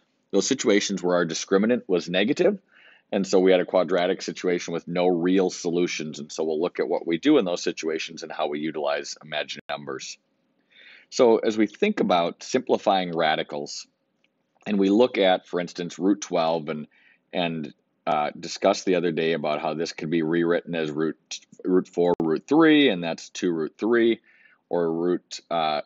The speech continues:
for twenty-seven could be root nine, root three, so that's three, root three. Again, just simplifying the radicals here, square root of sixty-four is eight. What happens with imaginary numbers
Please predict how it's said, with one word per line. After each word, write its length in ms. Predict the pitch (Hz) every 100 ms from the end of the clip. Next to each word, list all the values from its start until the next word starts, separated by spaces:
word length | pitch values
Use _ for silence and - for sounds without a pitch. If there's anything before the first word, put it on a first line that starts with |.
| -
for 100 | 78
twenty-seven 680 | - 85 80 - 101 98
could 140 | - 85
be 120 | 80
root 240 | 76 78
nine, 340 | - 92 110 110
root 260 | 104 98
three, 320 | - 98 98 98
so 180 | - 78
that's 240 | 67 -
three, 360 | - 80 90 87
root 260 | 85 85 -
three. 440 | - 87 85 82 - _ _ _ _ _ _ _ _ _
Again, 300 | 104 101 95
just 240 | 90 -
simplifying 640 | - 139 131 123 98 92 87
the 100 | 85
radicals 580 | 82 82 82 78 73 71
here, 220 | 73 67
square 240 | - 82
root 120 | 82
of 40 | 78
sixty-four 640 | - 78 - 80 80 78
is 140 | 73 80
eight. 240 | 117 151 _ _ _ _ _ _ _ _ -
What 200 | 101 98
happens 360 | 95 123 - 156
with 140 | 143
imaginary 580 | 113 127 180 147 107 85
numbers 520 | 82 76 80 104 -